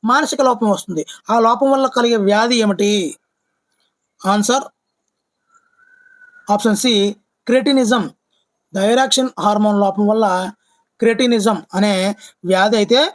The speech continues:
వస్తుందండి. పదిహేనవది, ఆటిజం అనేది ఏమిటి? ఆటిజం అనేది ఆన్సర్ ఆప్షన్ ఏ, శారీరక వైకల్యాన్ని మనము ఆటిజం అంటామండి. పదహారవది,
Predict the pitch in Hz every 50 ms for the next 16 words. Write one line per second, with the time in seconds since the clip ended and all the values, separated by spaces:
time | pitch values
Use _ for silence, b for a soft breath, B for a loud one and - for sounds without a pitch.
0 | _ _ _ - 190 180 - - 190 175 180 175 170 170 156 - _ _ _ _
1 | _ _ _ _ _ _ _ _ _ _ _ _ - 202 202 208 226 233 240 240
2 | 226 226 202 190 208 214 214 b b b b - 202 226 247 208 285 262 214 262
3 | 247 208 - 202 208 226 226 220 226 214 202 196 - 202 190 147 - - _ _
4 | _ _ _ _ _ _ _ _ _ _ _ _ _ _ _ _ _ - - 190
5 | 202 233 220 - 247 214 233 233 180 151 - 202 196 196 196 190 180 202 196 165
6 | 131 - _ _ _ _ _ _ _ _ _ _ _ _ b b b b b _
7 | _ - 185 190 214 208 - 185 185 - - _ _ _ _ _ _ - 190 214
8 | 208 - 247 220 220 233 220 190 185 196 196 - _ _ _ - - - 247 214
9 | 214 233 247 247 254 262 254 262 254 226 220 214 226 208 208 202 202 202 208 202
10 | 208 226 262 320 349 403 _ _ _ _ - - 185 202 220 208 226 214 214 226
11 | 214 180 180 165 185 185 175 165 156 - _ _ _ _ _ _ _ _ _ _
12 | _ _ _ _ _ _ _ _ _ _ _ - 208 202 196 202 202 202 214 214
13 | 220 208 180 180 196 202 -